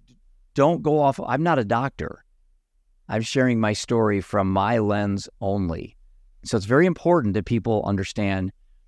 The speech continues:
you know, i-, if, if what I'm saying worries you, then go get a second opinion. Eh, there's, there's no, nothing wrong with that. So, and it just, you know, went from drinking and, and out and, um, you know, alcohol, marijuana,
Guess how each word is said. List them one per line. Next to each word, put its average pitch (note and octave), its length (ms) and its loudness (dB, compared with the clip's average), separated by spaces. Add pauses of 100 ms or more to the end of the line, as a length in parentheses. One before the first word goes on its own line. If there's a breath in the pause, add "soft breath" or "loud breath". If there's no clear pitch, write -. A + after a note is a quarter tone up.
(140)
you A#2 100 -2
know, G2 300 2
i-, F3 160 -12
if, - 420 -6
if - 180 -8
what D3+ 140 2
I'm G3+ 100 2
saying D#3+ 560 -2
worries D#3+ 380 0
you, C3 160 0
then E3+ 300 -4 (840)
go A2 120 0
get D#3 120 2
a E3 60 0
second E3+ 320 0
opinion. A3+ 420 -2 (380)
Eh, A2+ 180 -4
there's, - 320 -10
there's C#3 160 -10
no, C3+ 140 0
nothing C3+ 280 -2
wrong B2+ 200 0
with A#2+ 100 -2
that. C#3+ 320 -2
So, A#2 220 0 (420)
and F#3 140 0
it G#3 80 2
just, G#3 260 2
you F3+ 80 -2
know, D#3+ 100 4
went D3 200 2
from C3+ 220 0
drinking B2 520 0
and, A#2 340 -2
and - 280 -6
out A2+ 240 0
and, G#2 240 0
um, F#2+ 280 -2 (120)
you A2+ 100 -2
know, F#2 80 -2
alcohol, A2 440 2
marijuana, F#2+ 640 0